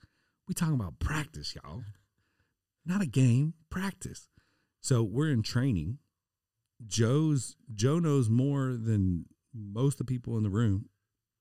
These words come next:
if not combined. And he's got a notepad and a pencil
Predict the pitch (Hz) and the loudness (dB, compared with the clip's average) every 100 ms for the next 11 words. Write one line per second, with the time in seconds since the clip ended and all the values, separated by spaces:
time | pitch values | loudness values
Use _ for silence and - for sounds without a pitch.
0 | - 123 143 131 - 101 90 90 127 82 | -6 -4 -2 -4 -4 -4 -2 -2 -4 -2
1 | 92 - _ _ _ _ _ _ _ _ | -4 -6 _ _ _ _ _ _ _ _
2 | 113 143 139 123 107 123 135 - 135 98 | 2 2 4 2 2 2 0 0 0 0
3 | - 107 98 131 135 - 85 90 | -2 -2 0 2 2 0 -6 -10